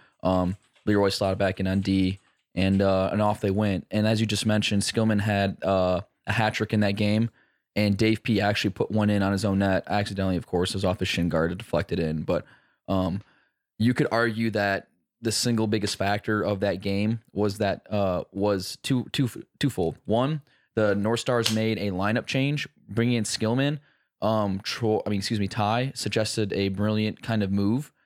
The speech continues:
and, uh, a little, little chessman, little gamesmanship, little chess piece move. Uh,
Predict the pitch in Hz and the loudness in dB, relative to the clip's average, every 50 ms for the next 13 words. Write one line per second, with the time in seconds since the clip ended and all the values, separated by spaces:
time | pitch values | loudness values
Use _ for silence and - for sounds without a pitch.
0 | _ _ _ _ - 101 98 98 98 95 101 95 95 92 95 95 104 - _ _ | _ _ _ _ -2 -2 0 2 2 2 2 2 2 2 0 -2 -4 -6 _ _
1 | _ _ _ _ - 127 123 113 110 120 117 107 - - - 120 120 - - 143 | _ _ _ _ -2 0 0 0 0 0 -2 0 -2 -2 -2 -2 -2 0 0 0
2 | 135 131 135 117 104 113 107 104 - - 113 107 110 113 120 110 135 127 120 - | 0 0 0 0 0 -2 -2 -4 -8 -14 -6 -2 0 0 0 0 0 -2 -2 0
3 | - 135 - - 117 101 - - - 123 - - - - 143 135 - 135 135 139 | -2 -4 -2 -4 -6 -6 -6 -4 -4 -4 -4 -4 -2 -2 -2 0 2 2 2 2
4 | 147 160 151 147 120 101 95 92 | 2 0 -2 -2 -2 0 0 -2